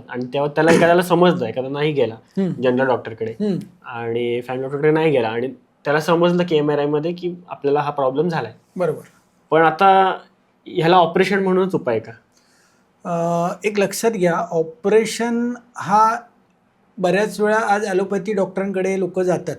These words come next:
Speaker 2: तर, अ, मणका दुखायला लागला तर स्पाईन स्पेशालिस्ट कोण? तर लोकांच्या डोक्यामध्ये एकच आहे की ऑर्थोपेडिक डॉक्टर. जसे की पुण्यातले जेवढे मोठे मोठे ऑर्थोपेडिक, अ, हॉस्पिटल्स आहेत, तिथे माणूस पहिलं जातो,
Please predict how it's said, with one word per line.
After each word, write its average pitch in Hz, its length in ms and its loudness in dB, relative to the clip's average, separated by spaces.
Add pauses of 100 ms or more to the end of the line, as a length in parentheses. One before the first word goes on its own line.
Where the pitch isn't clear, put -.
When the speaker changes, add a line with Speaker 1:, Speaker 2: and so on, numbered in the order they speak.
(460)
Speaker 2:
तर, 180 360 -2 (240)
अ, 185 40 -4 (420)
मणका 175 320 -2
दुखायला 208 440 0
लागला 202 240 -2
तर 208 80 -6
स्पाईन 202 340 -4
स्पेशालिस्ट 202 520 -4
कोण? 175 300 0 (140)
तर 190 60 -6
लोकांच्या 190 640 -4
डोक्यामध्ये 190 560 -4
एकच 185 280 -6
आहे 180 80 -6
की 226 80 -4
ऑर्थोपेडिक 185 560 -2
डॉक्टर. 185 320 -2 (640)
जसे 175 300 -2
की 220 140 -6
पुण्यातले 202 500 -2
जेवढे 202 260 0
मोठे 196 280 -6
मोठे 208 240 -4
ऑर्थोपेडिक, 185 800 -4
अ, 190 340 0 (240)
हॉस्पिटल्स 175 720 0
आहेत, 135 200 -6 (480)
तिथे 180 200 0
माणूस 202 380 -4
पहिलं 190 460 -4 (280)
जातो, 170 480 -2